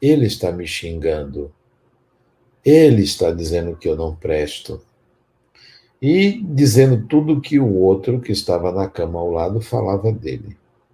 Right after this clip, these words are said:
Eu me virei pra ver o homem que estava na cama ao lado. O homem estava deitado.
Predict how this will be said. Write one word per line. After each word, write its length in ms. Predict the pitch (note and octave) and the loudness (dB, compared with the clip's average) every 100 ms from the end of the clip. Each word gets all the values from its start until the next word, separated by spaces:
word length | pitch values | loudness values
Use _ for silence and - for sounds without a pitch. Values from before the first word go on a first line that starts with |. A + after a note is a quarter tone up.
| _ _ _ | _ _ _
Eu 200 | F3+ A2+ | 2 2
me 120 | D#2 D#2 | 0 -2
virei 440 | A#2 A2+ G#2 A#2 | 0 4 4 2
pra 200 | C#3+ D3+ | 2 2
ver 440 | G#2 F#2 F#2 B2+ - _ _ _ _ | 2 0 -2 -4 -8 _ _ _ _
o 80 | A2 | 2
homem 300 | A2+ A2+ A2+ | 2 2 0
que 80 | A2+ | -4
estava 640 | - G2 F#2+ F#2+ A2+ B2 _ _ _ _ _ | -6 -4 -4 -2 -4 -6 _ _ _ _ _
na 180 | G#2+ G2+ | -6 -6
cama 300 | - G2 A2 | -4 -4 -2
ao 100 | G#2+ | -2
lado. 380 | E2+ C#2 - A2+ _ | -2 -6 -12 -18 _
O 80 | A2 | 2
homem 180 | A2 A#2 | 4 2
estava 320 | - G#2+ G#2+ | 0 0 0
deitado. 640 | G2+ A2+ A2+ - C#2 B2 | 0 -2 -4 -8 -10 -12